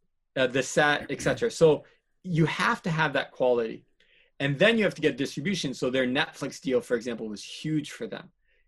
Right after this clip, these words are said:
It didn't generate a lot of money, but it's actually, because it's on Netflix, it's been able to disseminate all across the world. And that's been, like, a huge point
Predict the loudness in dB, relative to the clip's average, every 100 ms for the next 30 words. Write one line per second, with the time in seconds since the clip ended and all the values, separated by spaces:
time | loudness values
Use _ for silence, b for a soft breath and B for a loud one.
0 | -2 2 6 6 4 4 6 6 6 4
1 | 2 0 0 -4 -12 _ _ 0 2 2
2 | 2 2 2 0 _ -14 -8 -6 0 2
3 | 2 0 0 0 -2 -2 -2 -2 -6 -6
4 | -4 0 2 2 -2 -8 -6 -4 -2 -2
5 | -4 -6 -2 0 0 -2 -6 -6 -4 2
6 | 4 2 -2 -8 -6 -4 -2 -2 -2 -6
7 | -6 -8 -8 -4 -2 -2 -6 -8 -6 -6